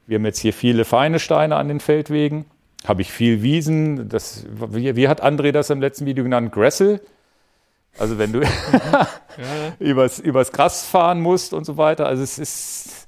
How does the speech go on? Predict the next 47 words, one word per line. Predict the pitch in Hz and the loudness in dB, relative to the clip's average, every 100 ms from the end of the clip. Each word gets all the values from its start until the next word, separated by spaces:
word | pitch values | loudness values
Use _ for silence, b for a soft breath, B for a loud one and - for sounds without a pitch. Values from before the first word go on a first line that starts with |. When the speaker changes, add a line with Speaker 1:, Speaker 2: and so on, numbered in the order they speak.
| B B B B B B B B B B - | B B B B B B B B B B -6
Speaker 1:
äh, | 160 135 127 120 120 143 | 2 4 6 6 4 2
umgekehrte | 156 196 240 208 170 151 143 | 2 4 4 4 4 4 2
Frage. | - 139 131 | 4 6 6
Hast | 127 143 | 4 2
du | 147 | 2
denn | 139 | 2
irgendwo | 135 160 190 156 | 4 2 4 2
Grenzen | 131 131 185 196 | 2 2 0 0
deines | 180 180 170 | 0 0 0
Reifens | 170 180 180 - | 2 2 0 -4
gesehen? | 165 165 170 | -2 0 0
Also | 143 123 | 0 2
hast | 139 - | 2 0
du | |
das | 123 | -4
Gefühl, | 135 - 156 151 | -4 2 4 4
dass | 143 - | 2 0
er | |
sich | 131 135 | -2 -4
zu | - | -6
treckerig | 120 143 151 139 135 | 0 0 2 -2 -2
auf | - - | -2 0
Asphalt | 143 - 180 170 | 0 2 2 2
anfühlt | 156 165 160 147 - 165 160 | 0 -2 -4 -8 0 2 2
oder | 139 135 131 | 2 4 4
irgendwie | 131 131 131 | 2 -2 -2
zu | 120 123 127 | -4 -4 -2
unsicher | 147 139 143 147 135 131 127 127 | -2 -2 -2 2 4 6 4 0
auf, | - 127 - - - | 0 0 -2 -14 -12
auf | - 131 - | -4 -4 -2
Gravel? | 131 139 151 156 151 143 _ _ _ _ _ _ - | 2 2 4 4 4 0 _ _ _ _ _ _ -2
Speaker 2:
Nee, | 151 165 | 2 4
gar | 165 151 | 4 4
nicht. | 160 113 - - | 4 0 -6 -4
Also | 151 | -2
bisher | 139 131 - | 0 0 0
bin | 151 | 0
ich | 156 | 0
da | - 147 | 2 2
tatsächlich | 151 156 151 | 2 2 2
sehr, | 147 147 | 2 4
sehr | 156 | 2
zufrieden | 151 - 156 170 | 0 -4 -2 0
mit | 117 - | -2 -2
gewesen. | 120 123 131 | -2 -2 0
Also | 135 139 | -2 0
selbst, | 139 147 - | 0 -2 -4